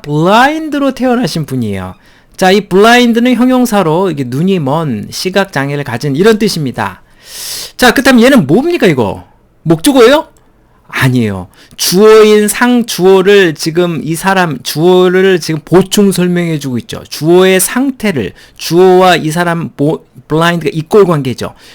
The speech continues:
주어를 지금 설명해주고 있잖아요. 얘를 보호죠. 근데 이런 거를 이제 유사보호라고 부릅니다. 에? 유사보호? 이건 뭐야?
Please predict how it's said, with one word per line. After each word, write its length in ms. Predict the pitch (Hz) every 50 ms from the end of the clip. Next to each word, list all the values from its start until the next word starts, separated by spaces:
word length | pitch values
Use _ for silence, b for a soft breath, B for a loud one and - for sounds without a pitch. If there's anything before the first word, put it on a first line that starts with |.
| B B
주어를 640 | B - - 180 185 196 190 190 180 160 208 220 196
지금 240 | - 175 165 175 170
설명해주고 840 | 160 - - - - - - - 294 294 302 294 262 233 190 190 165
있잖아요. 460 | 139 - 139 123 131 175 220 214 147 - b b b b b b b - 160
얘를 240 | 180 202 247 -
보호죠. 580 | - - - 226 254 277 247 - - 92 - - _ b b b b b
근데 260 | - 185 180 165 160 143
이런 200 | 135 156 151 139
거를 240 | 135 151 208 196
이제 220 | 143 120 120 110 101
유사보호라고 920 | 123 190 233 - - 262 240 190 - 151 160 175 180 165 156 139 131 131
부릅니다. 760 | - - 131 123 127 120 110 101 98 98 92 92 87 90 - - -
에? 260 | 131 220 311 - - _ _ _ _ _ _ _ _ -
유사보호? 560 | 175 214 214 240 240 208 151 156 202 269 - - _ _ b b b b b
이건 220 | 262 262 294 196 147
뭐야? 400 | 151 165 165 143 156 208 240